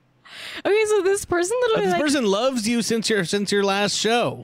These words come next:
Speaker 1: Don't drag my rating down with four stars.
Speaker 2: Well, you should have pronounced it right.
Speaker 1: Four stars is, like, so mean to me.
Speaker 2: That, you should have pronounced it right.
Speaker 1: <laughs> Okay, like, actually, like, giving me four stars is, is an attack.
Speaker 2: <laughs> Oh my God.
Speaker 1: I'm a victim right now.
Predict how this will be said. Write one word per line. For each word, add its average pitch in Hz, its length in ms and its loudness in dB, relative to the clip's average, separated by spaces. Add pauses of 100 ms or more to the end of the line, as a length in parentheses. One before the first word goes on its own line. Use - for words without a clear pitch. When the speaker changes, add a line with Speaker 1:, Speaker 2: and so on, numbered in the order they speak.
Speaker 1:
Don't 339 340 0
drag 269 460 0
my 339 120 2
rating 330 500 2
down 247 300 0
with 269 160 0
four 302 280 2
stars. 349 540 0
Speaker 2:
Well, 311 160 2
you 277 60 0
should 294 160 0
have 269 80 0
pronounced 285 400 0
it 277 80 2
right. 156 360 0
Speaker 1:
Four 370 260 2
stars 523 440 2
is, 427 100 0
like, 403 200 -2
so 330 340 0
mean 359 400 4
to 349 140 2
me. 233 340 2
Speaker 2:
That, 233 220 -2
you 233 100 -2
should 262 160 0
have 247 80 -4
pronounced 277 460 0
it 247 80 2
right. 180 440 0
Speaker 1:
<laughs> - 60 -16
Okay, 302 260 0
like, 269 260 -2
actually, 285 480 -2
like, 415 80 -4 (180)
giving 277 360 0
me 440 140 4
four 247 320 0
stars 220 420 -2
is, 196 240 -6 (220)
is 214 400 0 (540)
an 226 100 -2
attack. 185 480 -6 (240)
Speaker 2:
<laughs> 202 80 -6
Oh 233 340 0
my 175 380 -2
God. 160 880 -2
Speaker 1:
I'm 302 280 0
a 349 80 -2
victim 233 640 -8
right 214 200 -6
now. 175 140 -6